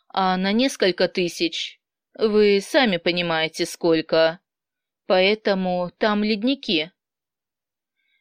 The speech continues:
Ледники наступали и отступали в разные эпохи.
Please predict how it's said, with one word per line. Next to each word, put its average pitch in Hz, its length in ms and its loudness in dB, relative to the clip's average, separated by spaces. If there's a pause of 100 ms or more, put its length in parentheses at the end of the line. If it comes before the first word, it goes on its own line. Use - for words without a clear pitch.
Ледники 254 640 2
наступали 262 920 2
и 254 120 2
отступали 254 840 2
в 254 100 2
разные 269 560 2
эпохи. 165 680 0